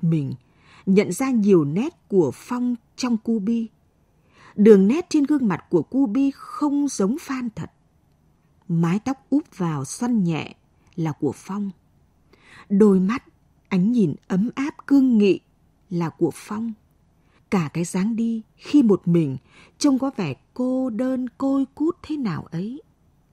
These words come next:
cũng là Phong. Có lần, Phan cho Cubi theo cà phê cùng đám bạn cơ quan. Không biết người ta nói thế nào, về nhà thấy Phan nói đùa với chị. Chẳng ai nói đó là hai cha con.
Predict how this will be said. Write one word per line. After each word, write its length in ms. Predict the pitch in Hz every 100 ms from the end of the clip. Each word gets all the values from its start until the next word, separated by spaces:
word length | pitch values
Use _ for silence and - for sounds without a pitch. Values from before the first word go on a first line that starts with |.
| _
cũng 180 | 220 269
là 200 | 233 139
Phong. 360 | - - 214 220 - _ _ _ _ _ _ _ _ _ _ _ _ _ -
Có 120 | 185
lần, 400 | 220 175 147 127 _ _ _ _
Phan 320 | - 220 202
cho 140 | 190 208
Cubi 460 | 208 196 196 196 -
theo 200 | 196 190
cà 180 | 165
phê 320 | 139 - 190 185
cùng 240 | - 156 135
đám 160 | 151
bạn 140 | 214 -
cơ 140 | - 202
quan. 300 | - 214 214 208 _ _ _ _
Không 240 | - 254
biết 120 | 233
người 120 | 240 156
ta 140 | 190
nói 220 | 202 185
thế 120 | - 254
nào, 420 | 214 170 135 135 _ _ _
về 180 | 175 196
nhà 340 | 165 165 147 127
thấy 240 | - 185 226
Phan 280 | - 208 202
nói 160 | 180 185
đùa 200 | 202 156
với 140 | 156
chị. 340 | 190 - 165 - _ _ _ _ _ _ _ _
Chẳng 260 | - 220 139
ai 240 | - 202
nói 540 | 190 175 175 202 269 - -
đó 180 | 185 214
là 100 | 208
hai 240 | 190 214
cha 240 | - 226 214
con. 320 | - 226 226